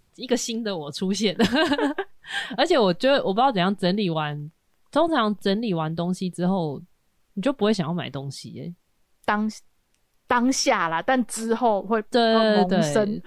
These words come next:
Speaker 1: 对，又会再萌生，
Speaker 2: <laughs> 过一阵子。
Speaker 1: 但是会过一阵子。
Speaker 2: 对，过一
Speaker 1: 对，你就会觉得说：“天啊，我花了一堆钱买了一堆垃圾。”
Speaker 2: 哦，而且当，
Speaker 1: <laughs> 的感觉。
Speaker 2: 当下丢完说：“我再也不要买这种需要丢掉的东西。”
Speaker 1: 对，对，对，但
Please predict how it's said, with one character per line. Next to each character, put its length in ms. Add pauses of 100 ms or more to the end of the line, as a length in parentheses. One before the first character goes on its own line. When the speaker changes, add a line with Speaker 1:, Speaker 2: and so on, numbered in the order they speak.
Speaker 1:
对， 240
又 140
会 140
再 180
萌 160
生， 80
Speaker 2:
<laughs> 0
过 60
一 20
阵 100
子。 80
Speaker 1:
但 100
是 140
会 180
过 260
一 60
阵 300
子。 120
Speaker 2:
对， 100
过 240
一 20
Speaker 1:
对， 440
你 100
就 100
会 80
觉 100
得 80
说 180 (120)
：“天 200
啊， 60
我 100
花 260
了 60
一 160
堆 220
钱 260
买 180
了 80
一 60
堆 160
垃 180
圾。” 180 (380)
Speaker 2:
哦， 600 (200)
而 80
且 160
当， 160
Speaker 1:
<laughs> 0
的 80
感 20
觉。 160
Speaker 2:
当 180
下 200
丢 160
完 120
说 120
：“我 60 (160)
再 160
也 100
不 100
要 120
买 200
这 120
种 180
需 140
要 100
丢 180
掉 140
的 200
东 160
西。” 80
Speaker 1:
对， 60
对， 300
对， 120
但 220